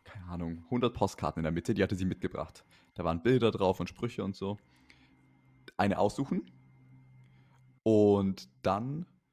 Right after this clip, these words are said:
musste man sich zu der Postkarte ein Wort aussuchen und dann eine Bewegung. Und es gab drei Themen, nämlich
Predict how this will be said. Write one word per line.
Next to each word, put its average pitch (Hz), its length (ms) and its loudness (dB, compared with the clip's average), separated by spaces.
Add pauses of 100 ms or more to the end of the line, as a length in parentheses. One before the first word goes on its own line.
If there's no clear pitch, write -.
(140)
musste 104 300 -4
man 95 200 -2
sich 90 340 -6 (440)
zu 104 480 -4 (340)
der - 80 -4
Postkarte - 460 -6
ein 85 120 -6
Wort 92 220 0
aussuchen 156 640 -6 (520)
und 98 220 -6
dann 120 260 0
eine 107 160 -2
Bewegung. 92 580 -4 (880)
Und 101 80 -4
es 98 100 -6
gab - 200 -2
drei 92 200 2
Themen, 104 540 -4
nämlich 95 480 -2